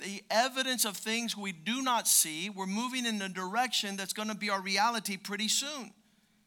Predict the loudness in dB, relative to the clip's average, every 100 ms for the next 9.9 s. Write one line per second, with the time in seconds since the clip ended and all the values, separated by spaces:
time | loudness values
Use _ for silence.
0 | _ _ _ _ -2 0 0 0 -2 -2
1 | -4 0 2 4 4 4 0 -2 -6 -6
2 | -6 -4 -4 -4 -4 -4 -4 -10 -20 _
3 | -6 -2 -2 0 -2 -4 -2 -2 -2 -2
4 | -2 -4 -4 -6 -6 -8 -14 -20 -8 -4
5 | -2 -4 -12 _ _ _ -8 -8 -8 -8
6 | -4 -4 -2 -2 -2 -6 -16 -20 -20 _
7 | _ _ _ _ -10 -8 -8 -4 2 2
8 | 2 0 0 -2 -4 0 0 0 -6 -8
9 | -8 -8 -4 0 0 0 -4 -4